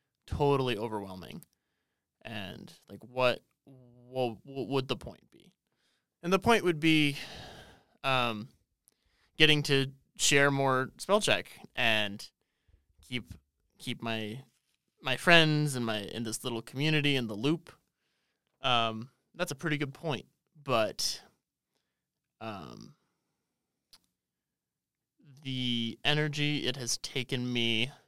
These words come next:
just to do, like, the bare essentials has been exhausting. Uh, just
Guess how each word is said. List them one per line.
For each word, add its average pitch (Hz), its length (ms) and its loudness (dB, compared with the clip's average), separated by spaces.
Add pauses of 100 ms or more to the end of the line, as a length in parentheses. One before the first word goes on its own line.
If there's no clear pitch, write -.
just - 300 2
to 143 100 -4
do, 127 540 -2 (960)
like, 208 240 2 (540)
the 165 140 6
bare 135 720 2 (260)
essentials 135 920 0 (1040)
has 117 220 -6
been 113 500 -4 (680)
exhausting. 120 920 -4 (1800)
Uh, 55 520 -8 (1120)
just 143 200 -4